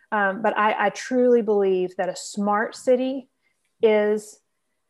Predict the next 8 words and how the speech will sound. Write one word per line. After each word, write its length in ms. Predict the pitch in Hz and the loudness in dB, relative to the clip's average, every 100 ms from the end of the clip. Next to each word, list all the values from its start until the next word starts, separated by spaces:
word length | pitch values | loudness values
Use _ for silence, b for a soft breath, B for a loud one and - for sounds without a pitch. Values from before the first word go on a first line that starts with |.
| _ _ _ _ _ _ _ _ _ _ _ _ _ _ _ _ _ _ | _ _ _ _ _ _ _ _ _ _ _ _ _ _ _ _ _ _
the 220 | 208 220 | 0 2
most 480 | 214 202 220 226 233 | 4 6 6 4 2
important 460 | 226 - 208 202 190 | -2 -2 -4 -4 -6
thing 180 | 202 | -6
that 160 | 190 - | -6 -4
we 120 | 202 | -4
can 240 | 196 208 196 | -4 -6 -4
do 460 | 190 185 180 180 | 0 0 0 -4